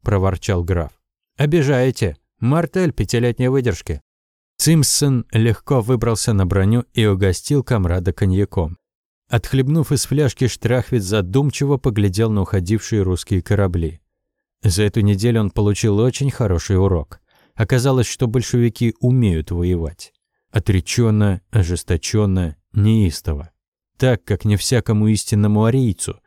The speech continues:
потомку гордых тевтонов дано. Русские будто издевались над доблестными войсками вермахта, над несокрушимой мощью рейха. Они били немцев, даже когда отступали, жгли танки,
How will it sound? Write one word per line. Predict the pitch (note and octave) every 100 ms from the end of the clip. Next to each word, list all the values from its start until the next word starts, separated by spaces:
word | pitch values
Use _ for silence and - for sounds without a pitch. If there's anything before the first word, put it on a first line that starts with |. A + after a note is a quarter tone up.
| _ _
потомку | B2 G#2+ - B2+ A2 A#2
гордых | F#2+ A2+ G2+ G2+
тевтонов | - G#2 - C3+ G#2+ E2+ D#2
дано. | F2+ E2+ D#2+ D#2+ _ _ _ _ _ -
Русские | A2+ B2+ A#2+ - B2
будто | A2 B2+ - C3
издевались | G#2+ F2+ A#2 G#2+ C3 B2 E2 - -
над | G2+ G2 F2+ E2+
доблестными | A2 C3 B2+ B2 - A2+ G#2
войсками | F#2 E2+ - G#2+ G2+ G2
вермахта, | F#2 A2 G#2+ F2 D#2 - F2+ - _ -
над | G#2+ G#2
несокрушимой | A2+ G2+ A#2+ G#2 F#2+ - A2+ B2 A#2
мощью | F#2 F2+ - G2+ G2
рейха. | G2 D#2+ - - _ _ _ _ _ _ -
Они | A2+ B2+
били | G#2+ D#3+ D3+ C3
немцев, | B2+ A#2+ - G#2+
даже | F2+ G#2 G2+
когда | A2+ F#2+ F2+ G2
отступали, | - - - A2+ F2+ E2 D2+ _ _
жгли | G#2+ F2+ A2+ A2+
танки, | F#2 - A#2+ A#2 G#2 A2+ F2+